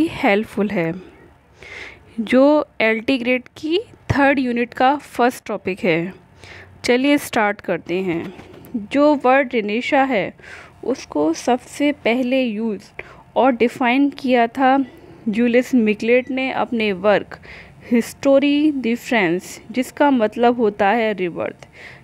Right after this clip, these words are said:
मतलब रेनेसां का मतलब होता है रीबर्थ, यानी कि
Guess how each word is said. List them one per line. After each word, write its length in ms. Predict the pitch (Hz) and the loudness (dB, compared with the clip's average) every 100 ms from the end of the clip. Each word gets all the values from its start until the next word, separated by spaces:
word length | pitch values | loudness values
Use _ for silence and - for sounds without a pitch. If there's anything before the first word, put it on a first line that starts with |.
| - | -6
मतलब 400 | 214 208 285 277 | -4 0 2 2
रेनेसां 540 | 247 233 247 277 311 277 | 2 2 2 2 0 0
का 160 | 277 | 0
मतलब 400 | 247 214 220 233 | -2 -2 0 -2
होता 300 | 247 202 214 | -2 -2 0
है 280 | 233 240 240 190 | 2 2 2 0
रीबर्थ, 480 | 202 175 185 180 - | 0 0 -2 -4 -4
यानी 240 | 214 220 | -4 -4
कि 380 | 226 294 302 | -4 -4 -2